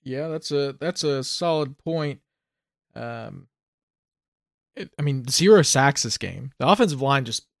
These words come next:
they just lined up and played well. It was honestly nice to see that they finally kinda got there. Um,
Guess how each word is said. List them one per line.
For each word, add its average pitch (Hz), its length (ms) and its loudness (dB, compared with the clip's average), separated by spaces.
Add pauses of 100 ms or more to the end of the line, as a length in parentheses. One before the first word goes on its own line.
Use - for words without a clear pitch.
(160)
they 135 140 -4
just 156 420 0 (100)
lined 156 500 4
up 139 280 4 (600)
and 127 200 -6
played 131 420 0
well. 120 500 -6 (340)
It 131 120 -8
was 127 720 -4
honestly 143 680 0 (1500)
nice 175 440 4
to 165 140 -2
see 175 640 2 (420)
that 135 180 0
they 139 160 4
finally 139 680 2
kinda 135 340 0
got 117 420 -2
there. 113 420 -8 (400)
Um, 123 460 -8